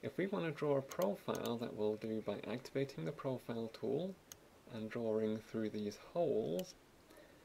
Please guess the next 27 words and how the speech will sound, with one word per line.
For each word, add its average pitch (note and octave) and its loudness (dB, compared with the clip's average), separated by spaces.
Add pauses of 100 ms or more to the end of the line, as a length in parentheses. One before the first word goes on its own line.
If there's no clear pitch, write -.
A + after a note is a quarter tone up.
(300)
The A2 2
upgrade D3 2
that's - -2
been A2+ -2
made A2 -2
to G#2+ -4
this D#3+ -2
version C3 2
of A#2 -6
GeoMap A2 0
app E3 -6
is A2+ -10
that G#2+ -6
now A2 0
the G#2+ 2
pen B2 -2 (160)
is A2 -6
lifted A#2+ -2 (400)
in G#2+ 0
the G#2+ 2
profile A#2 0
window G2+ 0 (380)
whenever G#2+ 0
there's G#2 -2
a G2+ -2
data G#2 0
gap. - -6